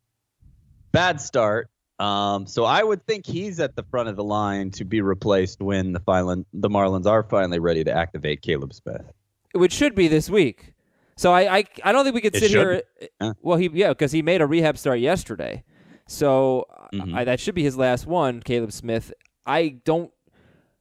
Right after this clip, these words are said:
Speaker 2: Do you feel comfortable recommending Eliezer Hernandez, knowing he might not pitch? Also, he's either gonna
Speaker 1: I,
Speaker 2: be
Speaker 1: I picked
Speaker 2: yeah.
Speaker 1: I picked. I put a claim for him every league where he's available. I mean, starting pitching is,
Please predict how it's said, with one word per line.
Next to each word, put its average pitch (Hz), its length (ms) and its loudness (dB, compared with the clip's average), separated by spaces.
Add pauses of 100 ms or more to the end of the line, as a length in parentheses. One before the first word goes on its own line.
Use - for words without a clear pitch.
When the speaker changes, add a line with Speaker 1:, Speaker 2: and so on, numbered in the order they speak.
(260)
Speaker 2:
Do 156 80 -2
you 208 120 2
feel 202 180 4
comfortable 170 500 0
recommending 160 520 0
Eliezer 151 480 2
Hernandez, 147 640 0
knowing 139 240 0
he 135 100 -2
might 120 340 -4
not 143 180 -2
pitch? 160 180 2
Also, 170 440 2 (380)
he's 190 540 -2
either 180 220 0
gonna 170 220 0
Speaker 1:
I, - 40 0
Speaker 2:
be 160 100 -2
Speaker 1:
I 160 140 2
picked 135 220 -2 (280)
Speaker 2:
yeah. 120 280 -2 (1400)
Speaker 1:
I 170 100 0
picked. 202 280 0
I 160 100 0
put 190 180 -4
a 147 80 -2
claim 123 300 -4
for 107 180 -6
him 90 260 -8
every 95 260 -4
league 87 180 -4
where 82 120 -2
he's 80 140 -6
available. 71 580 -4
I - 40 -12
mean, 69 340 -14
starting 101 360 -2
pitching 82 420 -6
is, - 340 -10